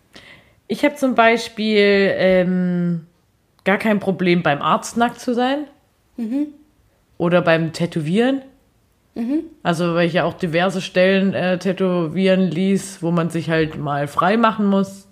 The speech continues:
Speaker 1: obenrum, und da halt auch mal so rumlegen muss. Weißt du noch, in Berlin, bei Lissa?
Speaker 2: Ja, ja, ich weiß,
Speaker 1: Da
Speaker 2: bei
Speaker 1: einfach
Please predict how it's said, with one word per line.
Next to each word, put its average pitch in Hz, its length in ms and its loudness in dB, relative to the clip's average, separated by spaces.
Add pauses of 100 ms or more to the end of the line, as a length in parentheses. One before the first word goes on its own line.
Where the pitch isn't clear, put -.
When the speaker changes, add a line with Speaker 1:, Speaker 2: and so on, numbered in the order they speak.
Speaker 1:
obenrum, 170 680 -2 (140)
und 175 160 -2
da 160 80 0
halt 156 120 0
auch 143 100 -6
mal 143 180 -2
so 135 80 -6
rumlegen 208 440 0
muss. 190 280 -2
Weißt 196 180 2
du 214 60 0
noch, 196 60 4
in 180 60 2
Berlin, 170 320 0
bei 170 120 2
Lissa? 202 380 -2
Speaker 2:
Ja, 226 120 6
ja, 233 180 8
ich 214 160 -4
weiß, 208 220 4
Speaker 1:
Da 202 100 2
Speaker 2:
bei 202 100 6
Speaker 1:
einfach 196 380 2